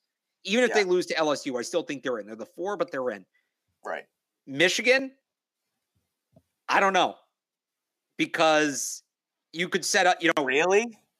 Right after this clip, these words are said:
Speaker 1: I don't
Speaker 2: You think
Speaker 1: know.
Speaker 2: if
Speaker 1: I
Speaker 2: Michigan wins, there's no, they could still not make it? They're at two right now.
Speaker 1: No, you're, no, sorry, you're right, you're right. No, Michigan's, what, what
Speaker 2: Yeah.
Speaker 1: kills Ohio State is they quit the fourth quarter of that game.
Speaker 2: Right.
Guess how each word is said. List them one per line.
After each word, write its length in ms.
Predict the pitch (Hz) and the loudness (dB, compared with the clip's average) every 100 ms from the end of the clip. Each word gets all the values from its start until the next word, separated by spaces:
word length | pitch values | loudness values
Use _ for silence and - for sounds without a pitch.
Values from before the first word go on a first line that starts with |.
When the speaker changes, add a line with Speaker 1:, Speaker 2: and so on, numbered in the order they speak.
| _ _ _ - | _ _ _ -12
Speaker 1:
I 220 | - 175 | -8 -6
don't 240 | 151 185 | 0 2
Speaker 2:
You 60 | 190 | 2
think 180 | 185 185 | 2 4
Speaker 1:
know. 80 | 185 | 4
Speaker 2:
if 60 | |
Speaker 1:
I 80 | 170 | 4
Speaker 2:
Michigan 440 | 208 208 220 208 175 127 | 4 4 4 2 2 2
wins, 480 | 147 156 180 - - _ _ _ _ | 4 4 2 -2 -4 _ _ _ _
there's 340 | 127 151 143 | 0 0 0
no, 280 | 143 127 139 127 | -2 2 2 2
they 180 | 139 | -2
could 160 | 143 147 | -2 -4
still 280 | - 147 139 | -2 0 -2
not 320 | 113 110 127 | 2 2 2
make 280 | 113 110 120 | -4 -10 -6
it? 160 | 143 - | -8 -6
They're 240 | 139 135 | -2 2
at 200 | 208 220 - | 2 2 -4
two 300 | - 202 190 | -8 -6 -6
right 200 | 110 73 - | -8 -12 -16
now. 180 | - _ _ _ _ _ _ _ _ _ _ _ 185 | -20 _ _ _ _ _ _ _ _ _ _ _ 2
Speaker 1:
No, 160 | 185 | 4
you're, 220 | 175 208 | 6 4
no, 180 | - 139 | 2 0
sorry, 300 | 123 165 135 | 2 2 2
you're 100 | 151 | 2
right, 220 | 143 110 101 | 0 -2 -4
you're 120 | 139 | -4
right. 200 | 113 95 135 | -4 -4 -10
No, 160 | 117 | -8
Michigan's, 460 | 123 160 156 143 131 - | -6 -6 -4 -6 -6 0
what, 180 | 180 185 - - | 0 -2 -20 -10
what 120 | - 170 | -4 -2
Speaker 2:
Yeah. 20 | |
Speaker 1:
kills 300 | - 254 247 | 4 6 6
Ohio 340 | 208 196 175 151 | 4 2 2 2
State 260 | - 160 | 2 0
is 80 | 131 | 0
they 120 | 135 | -8
quit 300 | - - 160 | -6 -4 -4
the 40 | 120 | -6
fourth 300 | - 117 - | -12 -14 -12
quarter 240 | - 117 | -10 -8
of 60 | 107 | -8
that 180 | 92 - | -14 -18
game. 160 | 87 _ - _ - | -20 _ -20 _ -10
Speaker 2:
Right. 260 | 113 76 | -6 -6